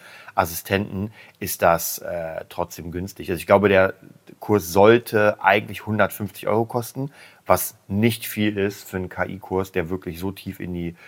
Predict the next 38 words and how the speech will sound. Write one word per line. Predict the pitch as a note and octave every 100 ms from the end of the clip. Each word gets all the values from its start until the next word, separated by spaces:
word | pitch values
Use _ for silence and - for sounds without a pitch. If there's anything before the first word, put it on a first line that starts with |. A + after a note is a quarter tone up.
| - -
Materie | F2 F2 A2 A2+ G#2+
geht. | A2 A2+ - - -
Und | - F#2+
bei | F#2+
Udemy | F#2 G2 G2+ F#2+ F#2
ist | F#2+
es | F2
ja | F2+
zu | - E2+
neunundneunzig | F#2 F#2+ F2+ E2+
Komma | - E3+ A#2+
neunundneun | A2 G#2 G2 F#2+
Prozent | F2+ F#2 F#2+
kriegt | - -
man | F#2+
die | E2
Dinger | F2 F2+
für | -
zwanzig | - F2+ E2+ -
Euro. | G2 F#2+ F#2+ - -
Ich | G2+ -
krieg | G2+
dann | - E2
meinen | E2 E2+
drei-Euro-Scheck | E2 F2 F#2 - - _ _ - A#2+ A2+ A2 - G#2+ -
und | - F2+ E2+
das | D#2+ F2+
war's. | F2 -
Aber | A#2 A2+
ist | A2
vollkommen | - G#2+ G2+ G#2
egal, | F#2+ G2 F2+
weil | F#2+ G#2 G#2 - - -
auch | F#2
hier | - A#2+
sind | G#2+ G#2 -
wir | G2
wieder | F#2 F#2+ F#2 F2+